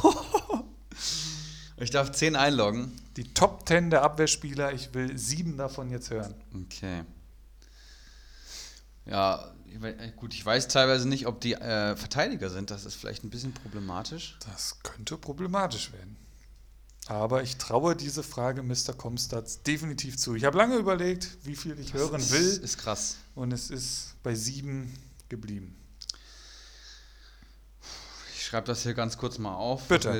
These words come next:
Speaker 1: mir direkt so einfällt. Dann werde ich gleich mal mich
Speaker 2: Bitte.
Speaker 1: äußern.
Speaker 2: Ich komme da auf so einen Bayern-Typen. Fällt mir da sofort ein.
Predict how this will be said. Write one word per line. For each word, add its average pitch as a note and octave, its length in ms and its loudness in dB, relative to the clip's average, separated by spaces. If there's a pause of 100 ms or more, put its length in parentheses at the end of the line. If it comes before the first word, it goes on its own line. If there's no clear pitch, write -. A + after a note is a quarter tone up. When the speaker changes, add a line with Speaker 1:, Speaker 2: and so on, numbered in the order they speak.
Speaker 1:
mir A2+ 60 -8
direkt G#2+ 260 -4
so G#2+ 120 -6
einfällt. C3 580 -2
Dann G#2 340 -4
werde G2 140 -4
ich G2+ 80 -12
gleich G2+ 180 -6
mal G#2 100 -8
mich G2 200 -8
Speaker 2:
Bitte. B2 140 0
Speaker 1:
äußern. A2+ 440 -4 (1600)
Speaker 2:
Ich C3 140 -14
komme B2 220 -4
da A#2+ 80 0
auf A#2 160 -4
so A2 160 -10
einen G#2+ 140 -8
Bayern-Typen. A#2+ 1300 -8 (880)
Fällt A2 220 -12
mir A2 120 -10
da G#2 120 -8
sofort G#2 340 -10
ein. G#2 220 -10